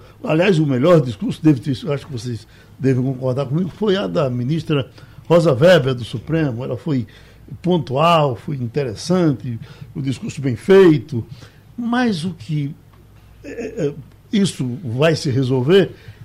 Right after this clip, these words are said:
e nós estamos querendo agora governo, nós queremos falar da inflação, nós queremos o preço do combustível diminuído, nós temos um, uma infraestrutura, eh, eh, destroçada pra botar pra frente.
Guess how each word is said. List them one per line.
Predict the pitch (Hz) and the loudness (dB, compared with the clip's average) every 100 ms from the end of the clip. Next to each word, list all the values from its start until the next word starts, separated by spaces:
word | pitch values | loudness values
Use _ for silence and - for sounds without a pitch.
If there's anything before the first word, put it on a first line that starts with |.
| - | -8
e | 202 165 | -4 0
nós | 156 151 165 165 139 | 2 4 4 4 2
estamos | 127 - 147 147 135 - | -2 -4 -2 0 -2 -6
querendo | - 127 147 139 127 | -4 -2 -2 -2 -4
agora | 113 131 143 139 123 - - - - - | -4 -2 0 0 -2 -8 -20 -20 -18 -6
governo, | 117 113 202 208 123 98 92 - - - - - | -2 4 6 8 6 0 -12 -14 -20 -20 -20 -8
nós | 156 135 | -4 -4
queremos | - 143 151 120 | -2 -2 -2 -4
falar | 123 135 127 | -8 -6 -6
da | 127 | -8
inflação, | 107 127 104 - 208 185 139 101 - - - - - | -10 -12 -8 0 2 4 0 -4 -14 -20 -20 -20 -10
nós | 147 - | -10 -4
queremos | 151 156 135 | -2 0 -2
o | 113 | -4
preço | 104 147 139 143 | -2 0 0 -4
do | 120 | -10
combustível | 107 123 104 - 175 120 123 104 - - | -10 -12 -14 -8 -6 -4 -4 -6 -16 -10
diminuído, | 123 135 131 208 226 175 127 104 87 - - - - | -4 -2 2 6 6 4 0 -4 -14 -20 -20 -20 -14
nós | 160 143 - - - - | -8 -8 -10 -16 -20 -4
temos | 165 160 139 123 | 0 2 0 0
um, | 147 139 139 214 | 0 0 -2 -4
uma | 156 156 | -4 0
infraestrutura, | 156 151 151 - 139 120 165 160 110 - - - - | 0 0 -2 -4 -6 -4 2 2 2 -4 -20 -20 -16
eh, | 196 | -14
eh, | 202 147 | -10 -10
destroçada | 143 160 - 170 123 - 208 196 156 135 | -2 -2 0 -2 -4 0 4 6 4 0
pra | 139 | -6
botar | 135 135 | -6 -8
pra | 127 110 | -8 -8
frente. | - 214 180 123 98 98 | -2 -2 -2 -4 -10 -16